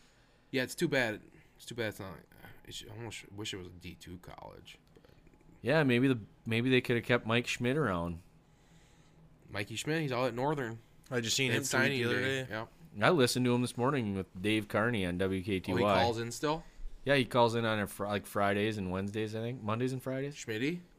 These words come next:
Speaker 2: Yeah.
Speaker 1: Jeez.
Speaker 2: Fuck, they
Speaker 1: That's
Speaker 2: landed,
Speaker 1: awesome.
Speaker 2: like,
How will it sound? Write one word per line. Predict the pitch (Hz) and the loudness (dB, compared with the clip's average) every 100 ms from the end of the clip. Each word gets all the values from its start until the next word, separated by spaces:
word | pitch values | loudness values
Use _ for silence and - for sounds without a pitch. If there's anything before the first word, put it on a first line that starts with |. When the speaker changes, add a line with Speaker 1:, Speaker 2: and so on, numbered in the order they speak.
| - | -12
Speaker 2:
Yeah. | 120 104 - | -10 -10 -14
Speaker 1:
Jeez. | - 95 92 - - - - - - - - | -16 -14 -14 -14 -14 -14 -16 -16 -20 -20 -20
Speaker 2:
Fuck, | - 160 160 | 0 0 2
they | 156 | 0
Speaker 1:
That's | 185 | 2
Speaker 2:
landed, | 170 170 170 | 4 4 2
Speaker 1:
awesome. | 156 | 4
Speaker 2:
like, | 123 101 | 4 2